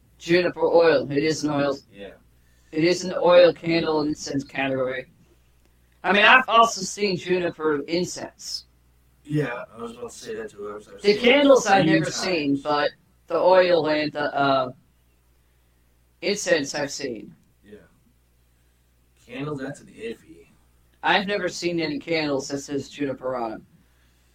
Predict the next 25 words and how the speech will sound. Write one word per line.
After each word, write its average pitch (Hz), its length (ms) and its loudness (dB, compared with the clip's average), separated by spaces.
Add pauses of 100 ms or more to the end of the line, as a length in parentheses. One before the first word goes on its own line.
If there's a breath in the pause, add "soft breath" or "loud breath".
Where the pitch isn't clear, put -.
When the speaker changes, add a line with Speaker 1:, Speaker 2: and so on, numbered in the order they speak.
Speaker 1:
Hey, 233 140 6
Gloria, 269 500 6
have 175 200 -4
you 247 100 2
ever 247 120 0
seen 247 340 -2
juniper 233 420 0
candles? 240 640 0 (1500)
Speaker 2:
Um, 78 320 -20 (680)
I 87 60 -20
know 113 180 -10
it's 170 140 -18
used 139 240 -4
in 107 100 -14
witchcraft. - 600 -18 (680)
Speaker 1:
Huh? 196 260 2 (260)
Speaker 2:
I 104 60 -20
know 117 300 -8
it's 156 160 -8
been 131 180 -12
used 120 280 -16
in 98 160 -20
witchcraft. - 720 -18 (920)
Speaker 1:
Very 131 200 -6
good. 185 320 2